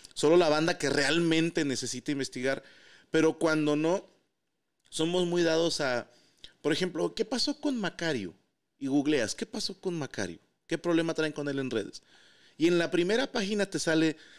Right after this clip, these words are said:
que tres cabrones dijeron que Macario se peleó con un niño de ocho años. Y no es cierto, güey. Si, si lo hubieras buscado más, a lo mejor te encuentras que se peleó con el papá de un niño de ocho años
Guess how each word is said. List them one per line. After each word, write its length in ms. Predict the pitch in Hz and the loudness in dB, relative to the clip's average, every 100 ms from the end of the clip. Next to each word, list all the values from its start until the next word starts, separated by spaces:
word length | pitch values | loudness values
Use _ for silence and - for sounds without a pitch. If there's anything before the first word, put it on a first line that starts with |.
| - | -12
que 120 | - 147 | -6 -2
tres 300 | 165 202 - | 0 0 0
cabrones 500 | 220 190 175 180 151 | 0 2 2 0 -2
dijeron 380 | 147 156 147 143 | -2 0 0 0
que 120 | 143 | -4
Macario 560 | 127 - 139 143 156 147 | -4 -2 0 4 4 2
se 140 | 151 | -2
peleó 300 | - 131 143 | 0 2 2
con 140 | 156 147 | 0 0
un 100 | 143 | 0
niño 260 | 143 147 | 0 2
de 60 | 135 | 0
ocho 200 | 135 147 | 0 -2
años. 340 | 135 117 117 _ _ _ _ _ _ _ _ _ - | -2 -6 -10 _ _ _ _ _ _ _ _ _ -2
Y 120 | 135 | 2
no 80 | 147 | 2
es 80 | - | 0
cierto, 360 | 160 175 165 | -2 -2 -6
güey. 160 | 117 92 _ _ _ _ _ _ _ _ _ _ - | -6 -8 _ _ _ _ _ _ _ _ _ _ -8
Si, 220 | 139 147 | -6 -4
si 140 | - 139 | 0 2
lo 80 | |
hubieras 240 | 139 165 156 | 4 4 0
buscado 400 | 143 - 151 160 | -4 0 2 4
más, 240 | 156 151 | 2 0
a 40 | 147 | -2
lo 60 | |
mejor 220 | 131 131 | -2 -6
te 100 | - | -4
encuentras 540 | 151 143 135 139 143 - | -6 -2 -2 0 -2 -2
que 200 | 127 117 | -2 0
se 120 | 120 | 0
peleó 340 | - 107 123 - | -2 0 0 0
con 200 | 147 127 | -2 0
el 160 | 107 | -2
papá 500 | - 92 _ 165 214 | -4 -8 _ -2 2
de 80 | 190 | 2
un 100 | 165 | 2
niño 220 | 156 147 | 0 2
de 60 | 135 | 0
ocho 240 | - 131 | 0 -2
años 420 | 120 123 127 - | -2 -2 -4 -8